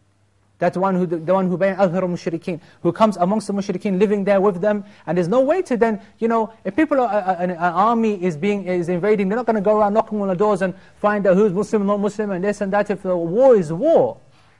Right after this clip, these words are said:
and that's what happens. If you're in the way, then you're gonna be taken down. And this is a concept that needs to be understood. You know, I mean, this is just an example. It doesn't necessarily, uh, mean that it's not permissible to live with the mushrikeen or anything, but it's a,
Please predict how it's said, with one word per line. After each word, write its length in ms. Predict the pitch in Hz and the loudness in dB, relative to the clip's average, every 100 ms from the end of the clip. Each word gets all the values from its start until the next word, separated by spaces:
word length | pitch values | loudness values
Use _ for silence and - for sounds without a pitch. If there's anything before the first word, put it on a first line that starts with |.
| _ | _
and 140 | 190 196 | -2 2
that's 160 | 277 | 2
what 140 | 262 - | 2 2
happens. 380 | 349 - 185 165 | 0 0 -2 -2
If 100 | 180 | 0
you're 180 | 294 | 0
in 140 | 269 226 | 2 2
the 80 | 190 | 2
way, 180 | 208 | 2
then 140 | 233 233 | 2 2
you're 100 | 240 | 0
gonna 140 | 247 | -2
be 100 | 247 | -4
taken 360 | - 254 247 254 | -4 -6 -4 -4
down. 360 | 359 180 117 - _ _ - | -2 -4 -6 -16 _ _ -4
And 120 | 285 | -2
this 120 | 359 | 2
is 80 | 262 | 2
a 60 | |
concept 360 | 240 349 370 254 | 4 2 2 0
that 60 | 214 | 0
needs 160 | 240 | -2
to 100 | 240 | -2
be 100 | 214 | -4
understood. 560 | 190 180 - - 165 120 - _ _ _ _ | -4 -4 -2 0 0 0 -12 _ _ _ _
You 100 | 214 | 0
know, 140 | 247 | 2
I 60 | 240 | 2
mean, 120 | 240 | 2
this 140 | 269 - | 0 0
is 60 | |
just 180 | 254 - | -2 0
an 80 | 190 | -4
example. 500 | 151 196 208 - 127 | 0 2 0 -2 -8
It 40 | |
doesn't 280 | 185 233 202 | -4 -4 -2
necessarily, 500 | 196 196 202 196 196 - _ _ | -4 -4 -4 -2 -4 -10 _ _
uh, 140 | 151 147 | -4 0
mean 260 | 190 185 | 2 2
that 140 | 165 156 | 0 -4
it's 100 | 143 | -6
not 200 | 185 - | -6 -4
permissible 420 | 165 175 175 165 | -6 -4 -4 -4
to 100 | 160 | -4
live 120 | 175 | -2
with 80 | 165 | -2
the 60 | 151 | -4
mushrikeen 460 | 160 165 151 175 | -6 -8 -8 -6
or 40 | 175 | -6
anything, 260 | 175 175 | -6 -6
but 120 | 165 180 | -4 -2
it's 120 | |
a, 100 | 196 | -2